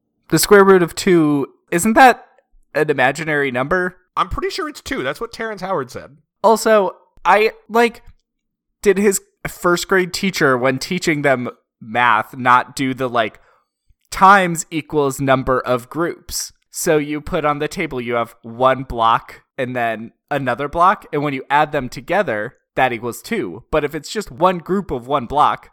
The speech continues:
Speaker 1: that is one.
Speaker 2: You know, Mark, the elementary school teachers that I know would love to hear you talking about the power of manipulatives in your learning.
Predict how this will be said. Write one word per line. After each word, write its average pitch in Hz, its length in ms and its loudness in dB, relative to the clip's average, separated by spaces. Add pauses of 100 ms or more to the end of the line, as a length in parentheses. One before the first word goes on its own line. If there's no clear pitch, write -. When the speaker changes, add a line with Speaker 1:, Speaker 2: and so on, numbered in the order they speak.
(160)
Speaker 1:
that 165 200 2
is 143 320 -6 (300)
one. 160 320 2 (1400)
Speaker 2:
You 175 100 -2
know, 175 100 2
Mark, 165 260 0
the 156 120 -6
elementary 143 440 -4
school 156 220 -6
teachers 139 380 -8
that 120 160 -4
I 110 100 -6
know 117 400 -2
would 117 180 -6
love 120 260 -2
to 120 60 -12
hear 135 200 -8
you 120 160 -10
talking 110 400 -4
about 107 240 -4
the 104 80 -14
power 107 400 -2
of 101 80 -4
manipulatives 120 800 -4
in 104 120 -14
your 95 120 -6
learning. 190 420 2